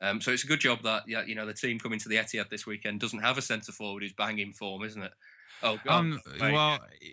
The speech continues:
Speaker 2: we, uh, you know what, Raj and I, before, before we, you came on, Raj and I were talking about a, a little briefly about the, the game on Sunday, and, um, not to, not to sort of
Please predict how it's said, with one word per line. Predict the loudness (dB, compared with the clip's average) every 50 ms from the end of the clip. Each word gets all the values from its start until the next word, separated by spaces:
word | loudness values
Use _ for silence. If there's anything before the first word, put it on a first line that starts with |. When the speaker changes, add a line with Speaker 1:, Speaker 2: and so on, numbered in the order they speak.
| -8
Speaker 2:
we, | -4 0 0 2 0 0
uh, | -2 -4
you | -2 2 4
know | 4 4
what, | 4 4 4
Raj | 4 4 4 4 2
and | 0
I, | -2 -2 -2
before, | -4 -6 -6 -4 -4 -2 -4
before | -6 -10 -12 -10 -6 -6 -6 -6 -6
we, | -4 -4 -4
you | -4 -4 -4 -6
came | -4 -4 -2 -2
on, | 0 0
Raj | 2 2 2 2
and | 2 0
I | 0
were | 0 0
talking | 0 -2 -4 -4 -6
about | -6 -6 -6 -8 -8 -10 _
a, | -8 -8 -6 -2
a | -2
little | 0 0 0 -2 -4 -6 -4
briefly | -2 -2 -2 -2 -4
about | -6 -6 -6 -6
the, | -4 -4 -4 -4 -4
the | -4 -4
game | -2 0 0 0
on | 0
Sunday, | 0 0 0 2 2 2 2 2
and, | 2 2 2 2 2
um, | 2 2 4 2 2 0 -2 _ -14 -14 -14 -14 -16 -18 -20 -20 _ _ _
not | 2 2 2 2 -2
to, | -2 0 2 2 0 0 -2 -2
not | -2 -2 -2 -2 -4
to | -2 -2 -2
sort | -2 -2 -2 -2
of | -2 -4 -6